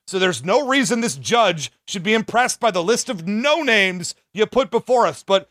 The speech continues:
Chthon is an actual real force, except when he fought Conan,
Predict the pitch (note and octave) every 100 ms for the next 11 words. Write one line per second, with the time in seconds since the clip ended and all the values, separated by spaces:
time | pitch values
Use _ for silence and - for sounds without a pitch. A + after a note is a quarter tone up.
0 | _ - A#3+ - D4 D#4+ D4+ G#3 G#3 A#3
1 | B3+ - C#4 A3+ G#3 G#3 - D4+ B3 C3
2 | - _ _ - G#3+ - - C#4+ B3+ -
3 | - _ G#3+ A3 - A3 G#3+ - D#4+ C#4+
4 | G#3+ G3